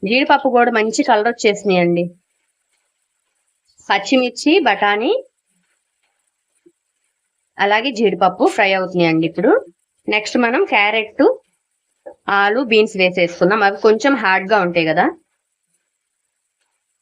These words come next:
బఠానీ ఏంటంటే మనకి ఆయిల్లో ఫ్రై అవ్వకపోతే త్వరగా కుక్ అవ్వదు. బిర్యానీ మొత్తం కంప్లీట్ అయినా కూడా మనకి హార్డ్‌గానే ఉంటుందండి. అందుకని నేను ఇప్పుడు ఆయిల్లో వేస్తున్నాను.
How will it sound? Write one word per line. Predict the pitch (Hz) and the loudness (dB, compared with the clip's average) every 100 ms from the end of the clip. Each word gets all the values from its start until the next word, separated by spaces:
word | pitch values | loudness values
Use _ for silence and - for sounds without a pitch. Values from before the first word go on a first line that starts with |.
| - | -6
బఠానీ | 202 208 - 277 | -2 0 0 0
ఏంటంటే | 254 226 220 220 | -2 -2 -2 0
మనకి | 240 214 208 262 453 523 - | 0 0 0 0 0 -2 -6
ఆయిల్లో | 190 202 240 277 | -2 0 0 0
ఫ్రై | 233 208 | 2 2
అవ్వకపోతే | 220 226 - 202 285 | 2 -2 -2 0 0
త్వరగా | 320 196 202 | 0 0 0
కుక్ | 262 202 196 | -2 -4 -2
అవ్వదు. | 233 208 175 - _ _ _ _ _ _ _ _ _ _ _ _ | 0 0 -4 -12 _ _ _ _ _ _ _ _ _ _ _ _
బిర్యానీ | 214 214 247 254 | 2 2 4 2
మొత్తం | 240 196 262 | 0 0 0
కంప్లీట్ | 254 208 208 240 233 | 2 0 0 0 0
అయినా | 220 208 | 0 0
కూడా | 208 214 | 0 0
మనకి | 208 214 311 | 0 0 -2
హార్డ్‌గానే | 254 208 208 202 226 208 | 0 0 0 2 2 0
ఉంటుందండి. | 175 170 165 160 160 | -2 -2 0 -2 -4
అందుకని | 180 185 214 240 320 | -2 0 0 0 0
నేను | 277 202 | 0 -2
ఇప్పుడు | 185 190 | -2 0
ఆయిల్లో | 180 185 202 | 2 0 -2
వేస్తున్నాను. | 185 175 - 180 185 392 | -2 -2 -2 0 2 2